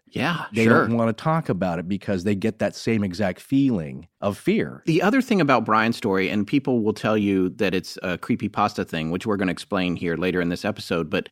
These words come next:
Speaker 1: Brian's a real guy.
Speaker 2: Yeah,
Speaker 1: And
Speaker 2: yeah.
Speaker 1: you can see him tell this story and
Speaker 2: Yeah.
Speaker 1: talk about it. Yes, he's a journalist, but his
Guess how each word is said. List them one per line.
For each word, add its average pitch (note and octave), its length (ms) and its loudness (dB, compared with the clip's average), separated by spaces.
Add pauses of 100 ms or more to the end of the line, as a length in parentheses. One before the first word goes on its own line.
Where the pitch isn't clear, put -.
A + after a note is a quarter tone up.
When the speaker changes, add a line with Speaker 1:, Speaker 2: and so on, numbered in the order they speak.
(140)
Speaker 1:
Brian's G3 340 6
a D3 80 4
real C#3+ 300 6
guy. A2 320 0 (180)
Speaker 2:
Yeah, B3 240 4 (240)
Speaker 1:
And C#3 300 6
Speaker 2:
yeah. D#3+ 40 4
Speaker 1:
you F#3+ 60 6
can D#3 160 2
see G3+ 260 2
him D3+ 360 4 (320)
tell F3 200 6
this A#2+ 140 2
story D#2+ 480 -4
and B2 120 4
Speaker 2:
Yeah. B2 100 -2
Speaker 1:
talk C3+ 200 4
about F2+ 300 2
it. - 160 -4 (480)
Yes, G3+ 300 4
he's F#3 160 2
a B2+ 60 4
journalist, A#2 600 2
but A2 300 2
his G3+ 240 2